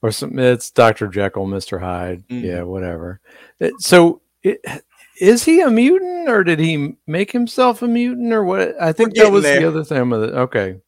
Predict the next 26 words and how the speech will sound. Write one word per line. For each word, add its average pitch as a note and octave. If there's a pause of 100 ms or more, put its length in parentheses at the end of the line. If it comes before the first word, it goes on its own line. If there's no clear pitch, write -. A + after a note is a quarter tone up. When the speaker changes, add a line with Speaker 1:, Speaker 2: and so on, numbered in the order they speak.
Speaker 1:
All A2
right. A2+
Speaker 2:
We're E3
getting E3+
Speaker 1:
I'll, A#2+
Speaker 2:
there. G2+
Speaker 1:
I'll B2
stand B2+
by G2
then. F2+ (640)
Speaker 2:
So, C#3
yeah. B2+
So, C#3+ (880)
uh, C3+
he, C#3
Sinister D3+
takes C#3+
off. B2
She C#3+
follows B2+
behind. A2+
Mystique A#2+
is A#2
there A2
as G#2+
well. G#2+